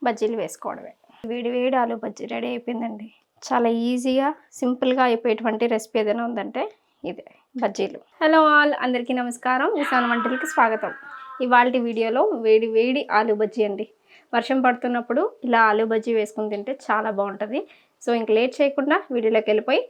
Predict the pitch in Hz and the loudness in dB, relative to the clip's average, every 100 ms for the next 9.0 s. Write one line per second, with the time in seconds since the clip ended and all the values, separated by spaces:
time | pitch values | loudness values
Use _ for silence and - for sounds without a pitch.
0 | _ - 233 233 233 262 233 233 214 214 | _ -2 0 0 2 2 4 2 2 0
1 | 202 220 254 480 403 302 220 - - - | -4 -2 -2 -4 -2 -2 -4 -8 -12 -14
2 | 240 - 233 262 262 254 269 277 285 247 | -20 -4 0 2 2 0 -2 -2 0 2
3 | 226 220 240 233 214 220 208 220 302 679 | 2 0 -2 -2 -2 -2 -2 0 4 2
4 | - - 247 208 220 226 220 214 208 214 | 0 -6 -2 0 2 0 -2 -2 -2 -2
5 | 415 554 _ 226 226 220 262 554 - _ | -4 -4 _ -6 -2 0 0 -2 -6 _
6 | - - 269 262 254 269 269 277 233 226 | -18 -6 -2 0 2 0 0 0 -2 -2
7 | 247 539 605 - 214 214 240 226 220 233 | 0 0 0 -4 -4 -2 -2 0 -2 -2
8 | 226 214 - 226 480 - _ _ 262 226 | -2 -2 -2 -2 -2 -4 _ _ -2 0